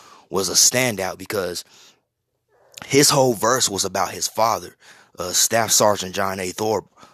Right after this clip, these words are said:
Thorburn, who was a Vietnam veteran. And R A actually raps from the perspective of his father, like, what he, what he dealt with while he was in the Vietnam War. And R A did such an excellent job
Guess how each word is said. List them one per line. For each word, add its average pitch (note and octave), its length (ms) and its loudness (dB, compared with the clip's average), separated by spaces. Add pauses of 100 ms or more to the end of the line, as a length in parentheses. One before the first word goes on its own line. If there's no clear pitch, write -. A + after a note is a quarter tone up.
(140)
Thorburn, F#2+ 420 2 (680)
who A2+ 120 -4
was G2+ 180 -2
a G2+ 60 -4
Vietnam A#2+ 540 0
veteran. F2+ 400 -2 (420)
And G2+ 400 -2
R B2 240 4
A C3 220 -4
actually G#2 260 -6
raps G2 420 -6
from B2 140 -8
the G#2 80 -12
perspective G#2 560 -4
of G2+ 80 -8
his F#2+ 160 -8
father, A#2 500 -8 (240)
like, F2+ 140 -6
what G2+ 160 -4
he, G#2+ 340 -8 (240)
what F3 140 -4
he A#2 120 -4
dealt G#2 360 0
with G2 200 0
while G2+ 100 4
he A2 140 -6
was G#2+ 140 -6
in G2+ 100 -10
the F#2+ 60 -10
Vietnam F#2 560 -6
War. G2 280 -4 (400)
And G2 240 -6
R C3 240 0
A D3 120 -2
did B2 180 -2
such - 220 0
an F2+ 80 -4 (120)
excellent G2+ 540 -2
job G2 440 -2